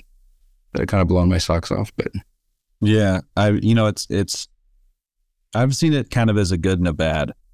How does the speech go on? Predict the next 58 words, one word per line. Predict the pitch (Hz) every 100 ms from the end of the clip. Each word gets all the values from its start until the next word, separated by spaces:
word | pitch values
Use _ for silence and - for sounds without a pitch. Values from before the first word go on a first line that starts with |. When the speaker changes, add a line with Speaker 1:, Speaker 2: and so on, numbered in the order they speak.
| _ _ _
Speaker 2:
Like, | 98 98
w-, | 107 104
we | 110
and | 110
my | 101
friends | 113 104 90
just | 98 104
went | 98
and | 98
saw | - 90
Cocaine | - 87 - 92 90
Bear, | 82 57 55 - _ _ _ _ _ - -
so | 139 82 73 - _ _
Speaker 1:
<laughs> | _ - -
Speaker 2:
this | 135 151
is | 147
a |
lot | 156 151
of | 110
fun. | 113 90 - _ _ _
It's | 123 139
a | 143
lot | 135 110
of | 90
fun. | 80 - _ - _
Speaker 1:
If | - 120
you, | 143 135
if | 131
you, | 143 170 165
if | 135 131
you | 156 143
start | - 139 135 123
with | 123
your, | 123 120 -
<laughs> | 147 143
if | 123
you | 160
start, | - - 131 120 - _
that's | 123 123 123
where | 123 123
your, | 113 104
the | 104 104
beginning | 90 101 117 127 131
is, | 131 151
I'm | 104 110
sure | 101 113
it | 104 92
only | 104 98
gets | 92
better. | - 85 82 76 _ _ _ -
Speaker 2:
Yeah, | 127 110 80
Speaker 1:
<laughs> |
I | -
Speaker 2:
it's, | 107 107
Speaker 1:
haven't | 123 110
seen | 101 95
Speaker 2:
uh, |
Speaker 1:
it. | -